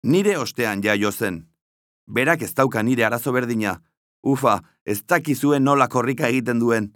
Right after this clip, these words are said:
Nire jarraitzailerik sutsuena da. Lehiaketetan armailetan esertzen da oso serio, hartz txikiari estu helduta, eta puntu bat irabazten dudanean garrasi egiten dit. "Animo, Nasto!" Nasto ni naiz.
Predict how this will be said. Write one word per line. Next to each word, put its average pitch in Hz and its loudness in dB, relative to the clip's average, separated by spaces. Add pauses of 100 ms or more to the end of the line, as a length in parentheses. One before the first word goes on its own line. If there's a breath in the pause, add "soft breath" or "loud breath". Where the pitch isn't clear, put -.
(840)
Nire 180 0
jarraitzailerik 170 -2
sutsuena 104 -4
da. 95 -8 (480)
Lehiaketetan 151 -2
armailetan 160 2
esertzen 135 -2
da 143 4
oso 120 -4
serio, 120 -2 (400 soft breath)
hartz 170 0
txikiari 147 0
estu 131 -4
helduta, 135 0 (280 soft breath)
eta 107 -2
puntu 180 0
bat 190 2
irabazten 139 -4
dudanean 151 2
garrasi 123 -2
egiten 101 -4
dit. 92 -2 (520)
"Animo, 202 2
Nasto!" 202 2 (340 soft breath)
Nasto 143 0
ni 117 0
naiz. 120 -4